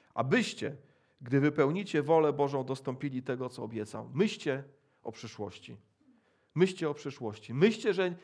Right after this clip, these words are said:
to, co jest, to nie jest to tylko i wyłącznie, co jest tu i teraz. Myślcie o tym, że jest Boża obietnica, czegoś bardzo szczególnego. Boże-, Boża obietnica życia z Nim na wieki.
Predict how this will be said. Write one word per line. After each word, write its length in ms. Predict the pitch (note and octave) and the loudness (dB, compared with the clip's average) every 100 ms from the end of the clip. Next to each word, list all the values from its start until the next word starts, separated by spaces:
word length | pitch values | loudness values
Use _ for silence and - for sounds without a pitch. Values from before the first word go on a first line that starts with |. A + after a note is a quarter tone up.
| - _ _ _ _ - | -20 _ _ _ _ 4
to, 140 | A3 | 4
co 200 | A3 G#3 | 6 6
jest, 320 | F3+ G#3 G#3+ | 10 8 8
to 80 | G3 | 2
nie 120 | G3 | 2
jest 260 | G#3 G3+ - | 2 0 2
to 120 | G3+ | 0
tylko 380 | - G#3 G3+ G3 | 2 0 2 0
i 140 | E3+ | 2
wyłącznie, 420 | D#3 F3 F3+ F3+ F3 | 2 2 2 0 -2
co 140 | F3 | 2
jest 220 | E3 D#3+ | 0 0
tu 100 | E3 | -4
i 100 | D3+ | -4
teraz. 480 | C#3 G#2 G2 G#2+ - _ _ _ _ _ - | -2 -2 -4 -10 -18 _ _ _ _ _ 0
Myślcie 360 | F3 F3 E3+ | 2 2 0
o 100 | D#3+ | 2
tym, 200 | D#3+ E3 | 0 -4
że 140 | C3+ C3+ | -2 2
jest 480 | D3+ F3 E3+ - _ _ _ _ _ _ _ _ _ | 4 2 0 -12 _ _ _ _ _ _ _ _ _
Boża 300 | C3 D#3 D#3 | 4 4 6
obietnica, 640 | C#3+ C#3+ C3+ B2+ G2+ G#2 G#2 | 0 0 -6 -8 -8 -10 -10
czegoś 340 | - C#3 C3+ | -10 -6 -6
bardzo 340 | A2+ D3 D#3 D3+ | 0 2 2 -4
szczególnego. 720 | - D3 C3 C3 G#2+ G#2+ G#2 _ _ _ _ - | -4 -6 -4 -4 -4 -6 -12 _ _ _ _ -6
Boże-, 320 | B2 C#3 D3 | 0 2 2
Boża 280 | C3+ E3 D#3+ | 2 2 2
obietnica 480 | D3+ D3+ D#3+ D#3 C#3+ | 0 -4 -4 0 0
życia 400 | C3 G#3 G#3 D#3 | 2 2 4 2
z 80 | |
Nim 160 | E3 F3 | 0 -4
na 120 | D#3+ | -4
wieki. 440 | C#3+ C3 - B2 | -4 -6 -6 -16